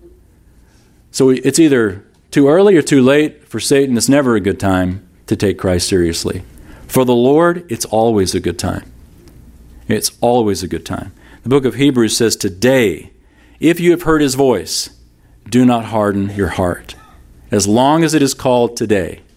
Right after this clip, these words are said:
if you hear his voice, don't harden your heart. If you have been walking with Jesus Christ for years, and some, for some reason you've allowed your personal time in the Word, your personal time with prayer to slip,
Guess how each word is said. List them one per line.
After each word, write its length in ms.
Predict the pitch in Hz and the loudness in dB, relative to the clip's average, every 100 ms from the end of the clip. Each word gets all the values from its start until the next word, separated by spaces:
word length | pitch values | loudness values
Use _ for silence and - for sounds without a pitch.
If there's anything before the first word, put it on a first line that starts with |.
| _ _ _ _ _ _ _ | _ _ _ _ _ _ _
if 80 | - | -2
you 120 | 151 | 0
hear 180 | 151 147 | 0 -2
his 160 | 135 | -2
voice, 300 | 113 101 85 | 0 0 -2
don't 260 | - 107 107 | -2 -2 -2
harden 340 | - 98 95 | -2 -2 -2
your 120 | - 87 | -4 -6
heart. 320 | 92 - - - - - - - - - - - - - - - - - | -8 -8 -14 -20 -20 -20 -20 -20 -20 -20 -20 -20 -20 -20 -20 -20 -10 -4
If 180 | 113 | -2
you 200 | 143 196 | 2 2
have 160 | 190 151 | 2 0
been 160 | 143 120 | 0 2
walking 460 | 120 131 135 120 | 2 0 0 0
with 100 | 110 | 0
Jesus 340 | - 120 110 107 | 0 0 0 -4
Christ 400 | - 110 104 - | -2 -2 -2 -4
for 140 | 98 | -4
years, 640 | 92 107 107 90 85 - - | 0 2 4 2 0 -4 -2
and 180 | 101 95 | 0 0
some, 420 | - 143 151 147 | 0 2 2 -2
for 160 | - 110 | -4 -4
some 320 | - 160 151 | 0 2 2
reason 380 | 135 127 104 101 | 2 2 2 2
you've 160 | 101 | 0
allowed 500 | 95 98 104 110 110 - - - - _ _ 101 | 0 0 0 0 -2 -6 -20 -20 -20 _ _ -8
your 80 | |
personal 440 | 98 131 131 135 127 | -2 0 0 0 -2
time 280 | 131 120 113 | 0 0 2
in 60 | |
the 80 | 101 | 2
Word, 340 | 98 107 110 | 2 4 2
your 100 | 104 | -2
personal 380 | 95 120 117 113 | -4 -4 -2 -4
time 260 | 104 110 104 | -2 0 0
with 160 | 95 | -2
prayer 220 | - 101 92 | -2 0 0
to 80 | |
slip, 560 | 82 - - 98 87 | -2 -4 -2 0 -2